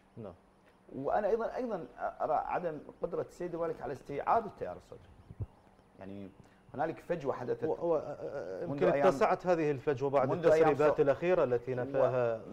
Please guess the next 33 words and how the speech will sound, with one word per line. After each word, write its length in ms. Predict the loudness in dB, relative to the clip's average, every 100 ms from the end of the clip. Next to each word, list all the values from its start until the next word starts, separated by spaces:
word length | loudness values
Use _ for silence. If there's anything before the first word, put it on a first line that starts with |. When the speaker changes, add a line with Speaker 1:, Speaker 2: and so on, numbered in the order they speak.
| -4
Speaker 1:
أو 120 | 0 0
Speaker 2:
مم. 0 |
Speaker 1:
نفى 200 | 0 -2
صحتها 340 | -4 -6 -6
السيد 260 | -4 -2 -2
المالكي؟ 460 | -4 -4 -6 -10 -16 _
Speaker 2:
شوف، 120 | -6 -6 -10
منذ 240 | -12 -4 0
أيام 540 | 0 0 -4 -6 -10
صولة 280 | -4 -4 -2 -6
الفرسان 540 | -10 -10 -10 -12 -12 -16
هي 120 | -12 -10
Speaker 1:
نعم. 160 | -10 -10 -8
Speaker 2:
بدأت 260 | -6 -6 -10
ال-، 120 | -18 -18 -18
ال-، 220 | -18 -18
الفجوة 600 | -12 -10 -10 -10 -12 -12
وبدأ 360 | -12 -10 -10 -12 -16
الخلاف، 440 | -12 -10 -8 -12 -14
ويعني 1120 | -14 -14 -16 _ _ _ _ _ -10 -10 -10
أصبح 380 | -14 -12 -12 -10
تراكميا 800 | -10 -6 -6 -8 -10 -10 -10 -12 -14 -16
بمرور 320 | -14 -12 -12
الزمن، 680 | -12 -10 -8 -10 -14 -16 -18 -20 _ _ -8
وبدأت 380 | -4 -2 -4 -6 -12 -14 -6
تظهر، 360 | -4 -4 -8 -12 -12
يعني، 320 | -12 -12 -14 -14 -14
يعني 240 | -12 -10 -10
يظهر 320 | -10 -10 -10
الطرفان 600 | -10 -10 -10 -8 -10 -10
ما 100 | -12
في 120 | -14
النفوس 480 | -16 -14 -16 -16